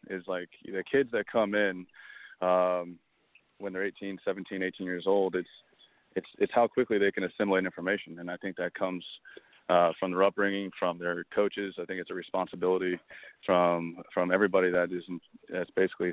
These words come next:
surrounded by, or that surrounds these athletes or these young, young men and women,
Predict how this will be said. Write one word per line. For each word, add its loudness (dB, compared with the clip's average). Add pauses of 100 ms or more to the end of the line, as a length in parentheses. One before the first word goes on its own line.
surrounded 4
by, 2 (340)
or 4 (240)
that -2
surrounds 0 (100)
these -4
athletes 2
or -10
these -6
young, -4 (200)
young -2
men -4
and -6
women, -4